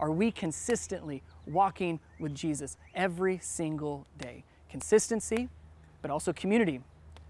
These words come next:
That community, that word is common unity.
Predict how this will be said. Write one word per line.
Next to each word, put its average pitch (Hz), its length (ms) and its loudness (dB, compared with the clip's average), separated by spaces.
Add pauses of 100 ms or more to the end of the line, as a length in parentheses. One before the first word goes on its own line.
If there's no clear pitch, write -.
(380)
That 190 240 4
community, 214 400 8
that 180 180 6
word 208 300 10
is 165 180 2 (140)
common 208 500 4 (280)
unity. 165 520 6